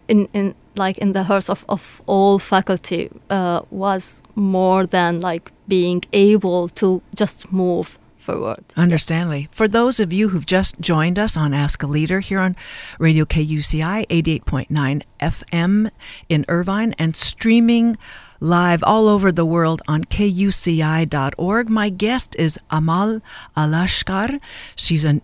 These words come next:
Speaker 2: neuro-, neuropharmacologist here on a temporary appointment at U C I and talking about the many ways in which Syrians are being displaced. We're actually making her, uh, the example of what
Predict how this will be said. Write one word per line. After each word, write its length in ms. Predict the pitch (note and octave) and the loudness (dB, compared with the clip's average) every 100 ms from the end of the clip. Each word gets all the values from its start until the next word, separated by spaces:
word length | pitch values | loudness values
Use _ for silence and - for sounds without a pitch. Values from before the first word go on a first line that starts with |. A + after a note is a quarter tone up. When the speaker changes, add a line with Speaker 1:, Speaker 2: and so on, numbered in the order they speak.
| - | -4
Speaker 2:
neuro-, 580 | E3 E3 E3+ F#3 F3+ F3 _ | 0 2 2 2 0 -2 _
neuropharmacologist 1600 | F3 F#3 G#3 G#3 A3+ - - - E3+ D#3 D3 F#3 F3 F#3+ A3+ - - - - | 0 2 2 2 0 -6 -20 -2 0 2 -2 -2 -2 -2 -2 -2 -6 -20 0
here 220 | G3 F#3+ | 2 4
on 160 | D3+ | 2
a 60 | C#3+ | 0
temporary 380 | - G#3 F#3+ E3 | 0 0 0 0
appointment 500 | - F#3 - G#3+ G#3+ | 2 0 0 -2 0
at 200 | D#3 D#3+ - | -2 -2 0
U 160 | D#3+ E3 | 0 2
C 280 | - D#3 D3 | 0 0 0
I 260 | D#3+ F3 - | 0 0 0
and 160 | F3 | -2
talking 440 | - F#3 - F#3 E3 | 0 -2 0 0 0
about 400 | D3+ D#3 D3+ - - - - - | 2 0 0 -6 -20 -20 -20 0
the 80 | D#3+ | 4
many 300 | E3 F#3 G3+ | 6 6 6
ways 340 | F3 F3 F3 | 6 4 2
in 180 | - E3 | 0 0
which 260 | D#3+ - - - - | 0 -4 -6 -12 -6
Syrians 500 | - G3 F#3 F3 - | 0 2 4 2 2
are 120 | D#3 | 0
being 220 | E3 D3+ | 2 0
displaced. 400 | D3+ - E3 - | 0 0 0 0
We're 160 | E3+ - - - | -2 -4 -16 -8
actually 340 | - F#3 G3 E3+ | -4 -2 0 2
making 360 | E3 - E3+ | 0 0 0
her, 220 | D#3+ G3 - | 2 0 0
uh, 240 | D3+ C#3+ - | -2 -2 -2
the 120 | D#3 | -2
example 680 | D3 D3 E3 F3 - F3 - | -2 -4 0 2 2 0 0
of 140 | D3+ | -2
what 320 | C3+ E3 E3 | 0 -2 -2